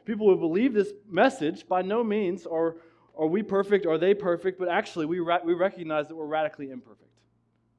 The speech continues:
okay? We recognize that our lives are broken and there's something wrong with the world. We don't believe that we're a faultless people, but we believe in a, we, but we believe in a faultless person, okay?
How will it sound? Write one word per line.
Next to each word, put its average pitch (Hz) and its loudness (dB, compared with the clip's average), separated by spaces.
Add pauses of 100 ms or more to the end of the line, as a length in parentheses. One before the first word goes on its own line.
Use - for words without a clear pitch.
(260)
okay? 143 -2 (840)
We 156 -2
recognize 185 4
that 175 2
our 160 4
lives 156 2
are 151 -2
broken 147 -2 (320)
and 165 -6
there's 165 -2
something 196 2
wrong 170 2
with 151 -4
the 143 -8
world. 113 -10 (880)
We 160 2
don't 214 4
believe 170 4 (320)
that 165 -2
we're 147 -2
a - -4
faultless 160 0
people, 143 -8
but 127 -6
we 135 -4
believe 131 -6
in 117 -14
a, 110 -14 (460)
we, 143 -6
but 147 -6
we 151 0
believe 139 -2
in 131 -8
a 123 -8
faultless 123 -8 (140)
person, - -18 (960)
okay? 113 -8